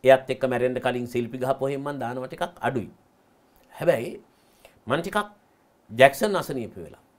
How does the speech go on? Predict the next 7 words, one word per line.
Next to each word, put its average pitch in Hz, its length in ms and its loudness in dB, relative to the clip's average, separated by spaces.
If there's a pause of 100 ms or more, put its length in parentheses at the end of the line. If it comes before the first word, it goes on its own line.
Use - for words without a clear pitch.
(580)
හොස්පිටල් 131 340 -4
ඉන්නකොට 87 340 -14 (2500)
එයාට 165 240 6
එෆ් 202 120 6
බී 208 120 0
එකේ 247 160 -2
ගහද්දී 190 560 0